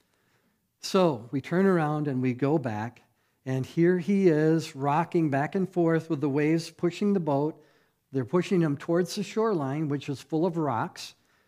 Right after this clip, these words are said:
and he's trying to take the spout off of this gas can and put the funnel on and be able to get it into a hole that's about three inches in diameter while he's going like this with the waves.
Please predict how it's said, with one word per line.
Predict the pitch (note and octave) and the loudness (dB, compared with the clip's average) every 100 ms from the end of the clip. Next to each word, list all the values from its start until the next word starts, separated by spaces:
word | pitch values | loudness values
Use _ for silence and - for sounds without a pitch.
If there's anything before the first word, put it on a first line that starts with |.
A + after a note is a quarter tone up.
| _ _ - | _ _ -8
and | C#3+ | -6
he's | - F3+ F3 | 0 0 0
trying | - E3+ E3+ | -4 -2 0
to | E3 | 0
take | E3 D3 | -2 -4
the | C#3+ | -4
spout | - - D3 D#3+ G#3 | -8 -4 -2 0 -2
off | D3 E3 G3 | -4 -6 -4
of | |
this | E3 F3+ - | -2 -2 -2
gas | D3 D3+ - | -4 -4 -6
can | - B2 B2 F#3+ _ _ _ - | -6 -4 -4 -8 _ _ _ -4
and | D3+ C#3 - _ _ _ | -2 -2 -4 _ _ _
put | - F3 | -2 0
the | F3+ | -2
funnel | G3 G3+ F3+ | 0 2 2
on | D#3 D3 D#3+ F3+ - _ | 2 0 0 -2 -10 _
and | D#3+ D#3 | -2 2
be | D3 | 4
able | E3 F#3 | 4 4
to | E3 | 4
get | F3+ | 4
it | F3+ | 4
into | E3 F3 F3 | 4 0 0
a | E3 | -2
hole | - F3 | 0 -2
that's | D#3 C#3 | -2 -4
about | D3+ C#3 C#3 | -4 -4 -6
three | - D#3+ F#3 | -6 0 2
inches | F3 E3 F3 C#3+ | 2 2 0 -2
in | D3 | -6
diameter | D3 C#3+ E3 E3+ B2 C3 C3 _ _ | -4 -2 0 0 0 -4 -6 _ _
while | D#3+ F#3 G3+ | 0 2 4
he's | G3+ - | 2 2
going | G3+ F3 E3+ | 4 6 4
like | D#3 D3 F3+ | 2 0 2
this | E3+ - | 2 2
with | D#3+ C3+ | -2 2
the | |
waves. | D3+ D3+ G#2+ - - | 2 2 -2 -6 -18